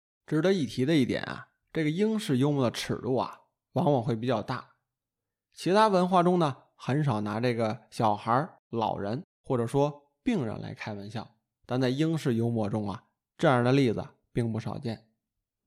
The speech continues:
或许现在大家呀，更多读的是日式的推理，典型的呢，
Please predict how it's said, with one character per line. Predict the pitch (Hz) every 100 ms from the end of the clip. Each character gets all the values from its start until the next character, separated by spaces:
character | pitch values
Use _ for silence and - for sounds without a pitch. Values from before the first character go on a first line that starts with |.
| _ _ _ _ _ _
或 | 226
许 | 180
现 | 135 226 208
在 | 196
大 | 143 113
家 | 120
呀， | 117 - - _ _ -
更 | 185 151
多 | 131 180
读 | 170 117
的 | 139 135
是 | 127 113 110 - _ _
日 | 262 220 110
式 | - 107
的 | 95
推 | - 113
理， | 90 - _ _ _ _ _ _
典 | 143 143
型 | 139 160
的 |
呢， | 202